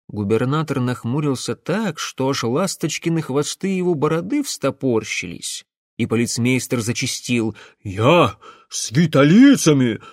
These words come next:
Да ещё и с налётчиками в сговоре! Да я вас на дуэль!"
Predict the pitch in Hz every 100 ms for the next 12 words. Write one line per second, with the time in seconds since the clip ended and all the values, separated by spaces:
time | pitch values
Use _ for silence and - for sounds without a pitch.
0 | - 110 131 170 - 208 233 180 - 175
1 | 214 330 - - 180 - 92 110 117 123
2 | 180 381 370 226 151 127 - _ - 117
3 | 165 208 180 233 247 202 220 294 185 -
4 | - _ _ 110 104 156 233 185 262 277
5 | 285 320 330 330 330 330 311 269 175